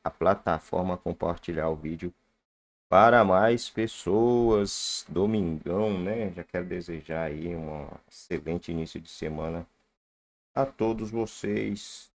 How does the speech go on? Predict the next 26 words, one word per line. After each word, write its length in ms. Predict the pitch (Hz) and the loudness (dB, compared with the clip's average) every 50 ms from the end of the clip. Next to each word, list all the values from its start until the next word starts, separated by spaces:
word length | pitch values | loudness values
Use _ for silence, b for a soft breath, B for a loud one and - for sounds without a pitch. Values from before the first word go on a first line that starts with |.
| _ | _
e 240 | - 101 107 110 107 | -6 -4 -4 -4 -4
torcer 640 | - _ - 101 98 90 - - - - 92 92 90 | -8 _ -4 -2 -2 -4 -4 -10 -10 -6 -4 -4 -2
aí 220 | 82 80 82 87 87 | -2 -4 -4 -6 -8
para 260 | - - 82 85 90 | -8 -8 -8 -8 -8
que 320 | - _ _ - 87 87 87 | -8 _ _ -10 -6 -4 -4
as 160 | 85 - - | -6 -6 -10
coisas 360 | - - 82 85 82 85 - | -10 -6 -6 -4 -4 -6 -8
comecem 560 | - - 85 78 78 78 78 - - - 82 | -8 -8 -6 -4 -4 -4 -6 -6 -8 -6 -4
a 80 | 80 80 | -4 -4
andar 320 | 80 80 73 71 73 73 76 | -4 -4 -6 -4 -4 -4 -4
no 120 | 78 73 | -4 -6
nosso 300 | 69 67 67 69 - - _ | -6 -6 -8 -8 -10 -12 _
país, 420 | - 78 73 69 64 - - - | -8 -6 -6 -6 -8 -12 -14 -14
né? 220 | 71 76 78 87 - _ _ _ _ _ _ _ _ _ _ _ _ _ _ _ | -12 -10 -10 -12 -14 _ _ _ _ _ _ _ _ _ _ _ _ _ _ _
E 60 | 101 | -14
quem 260 | - _ 117 117 117 | -4 _ 2 2 2
cometeu 580 | 117 - 120 110 113 104 98 - - 95 98 98 | 2 2 0 2 2 2 0 0 -2 0 0 0
os 80 | 92 90 | 0 0
verdadeiros 680 | 95 95 98 92 90 85 80 85 85 87 90 87 - | -2 -2 0 0 -2 -2 0 -2 -2 -2 -4 -6 -8
crimes, 580 | - - 82 80 82 85 80 - - - - _ _ _ _ _ _ _ _ _ _ _ _ _ - | -10 -8 -6 -4 -4 -4 -6 -8 -14 -16 -18 _ _ _ _ _ _ _ _ _ _ _ _ _ 6
paguem 760 | 98 98 98 101 101 101 101 98 95 95 92 95 92 95 | 8 8 8 8 8 8 6 6 4 2 2 0 -2 -2
por 260 | 95 - - 95 90 82 | -4 -4 -4 -2 0 2
eles, 540 | 90 95 95 95 90 80 78 78 - - | 2 2 4 2 2 0 -2 -6 -8 -6
né? 180 | - 117 127 127 | -4 -2 0 0
E 80 | 123 104 | 0 2
nós 760 | 87 85 90 95 98 98 95 95 - - - - - - | 2 2 4 4 4 2 0 -2 -6 -12 -16 -18 -18 -20